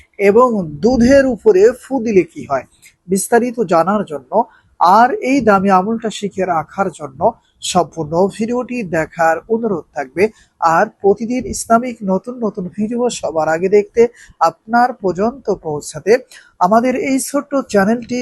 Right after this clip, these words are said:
সাবস্ক্রাইব করার অনুরোধ থাকবে। সম্মানিত দর্শক শ্রোতা, এই আমলটা কখন কিভাবে করবেন আর আমলটা করার জন্য কি কি জিনিসের প্রয়োজন হতে পারে? প্রথম পরামর্শ হচ্ছে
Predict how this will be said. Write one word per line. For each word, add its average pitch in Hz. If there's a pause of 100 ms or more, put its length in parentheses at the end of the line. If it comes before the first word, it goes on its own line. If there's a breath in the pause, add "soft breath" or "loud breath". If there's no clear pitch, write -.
(160)
সাবস্ক্রাইব 175 (140)
করার 170
অনুরোধ 175 (100)
থাকবে। 135 (400 soft breath)
সম্মানিত 262
দর্শক 190
শ্রোতা, 233 (520)
এই 240
আমলটা 220 (100)
কখন 180 (120)
কিভাবে 240
করবেন 160 (340 soft breath)
আর 202
আমলটা 240
করার 247
জন্য 175 (140)
কি 233
কি 254
জিনিসের 226
প্রয়োজন 180
হতে 147
পারে? 151 (460 loud breath)
প্রথম 277 (140)
পরামর্শ 220
হচ্ছে 190